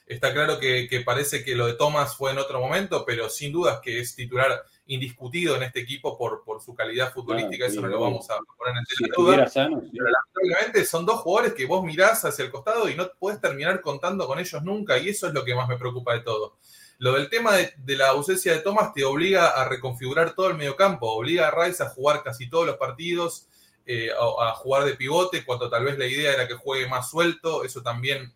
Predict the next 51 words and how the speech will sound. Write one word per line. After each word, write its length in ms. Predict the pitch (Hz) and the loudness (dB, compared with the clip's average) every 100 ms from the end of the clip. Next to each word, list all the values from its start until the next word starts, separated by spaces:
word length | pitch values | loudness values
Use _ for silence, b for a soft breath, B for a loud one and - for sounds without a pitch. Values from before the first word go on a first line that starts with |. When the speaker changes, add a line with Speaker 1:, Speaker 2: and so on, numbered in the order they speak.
| _ _ _ _ _ - | _ _ _ _ _ -10
Speaker 1:
por 140 | 123 | -10
supuesto, 560 | 120 123 143 - 120 - b b b | -8 -4 -4 -2 -4 -4 b b b
termina 300 | 123 123 139 | -4 0 -2
afectando 380 | - 123 143 139 | -2 0 0 2
la 80 | 127 | 0
dinámica 360 | 127 139 127 | 0 -4 -4
en 120 | 120 120 | -6 -2
general, 440 | 127 147 170 170 | 0 6 6 6
también 260 | 120 139 143 | -2 -2 -4
termina 300 | 135 139 127 | -6 -4 -6
afectando 520 | 131 131 135 135 127 | -4 -4 -4 0 0
la, 180 | 120 - | 0 0
la, 320 | 120 117 110 - | -2 -2 -2 -2
la 280 | 113 117 | -2 -2
importancia 560 | 123 120 123 147 151 139 | -4 -4 0 0 0 -6
que 120 | 127 | -8
tiene 200 | 135 135 123 | -8 -10 0
Havertz 320 | 143 135 - | 2 2 -2
en 80 | 127 | -10
este 160 | 123 | -10
equipo, 340 | 123 170 170 120 | -10 -10 -8 -10
que 80 | 120 | -8
tiene 200 | 127 127 | -10 -10
que 60 | |
jugar 260 | - 127 123 | -4 -4 -2
mucho 280 | 123 123 123 | -6 -12 -6
más 160 | 123 | -2
de 80 | 123 | 0
volante, 560 | 127 156 156 156 151 - b b - | 2 2 0 -2 -6 -6 b b -8
o 160 | 123 | -6
tiene 180 | 131 135 | -4 -6
que 100 | 120 | -4
ser 140 | 139 | 0
alternativa 500 | 127 123 120 120 131 | 0 0 -4 0 -2
como 200 | 123 120 | -2 -2
delantero, 500 | 123 127 127 170 160 | 0 0 0 0 0
y 240 | 131 120 - | 0 -4 -10
en 120 | 120 | -8
ese 260 | 135 - 135 | -6 -2 -2
híbrido 480 | 139 151 135 131 123 | -2 -4 -4 -2 -2
se 120 | 123 | -2
queda 180 | 131 131 | -2 0
en 40 | |
el 80 | 123 | 0
medio 240 | 131 147 127 | -2 -2 -2
y 20 | |
no 80 | 123 | -8
se 140 | - | -8
termina 300 | 123 135 127 | -10 -8 -4
de 160 | 120 120 | -2 -2
definir. 520 | 117 127 160 170 | -4 -6 -4 -4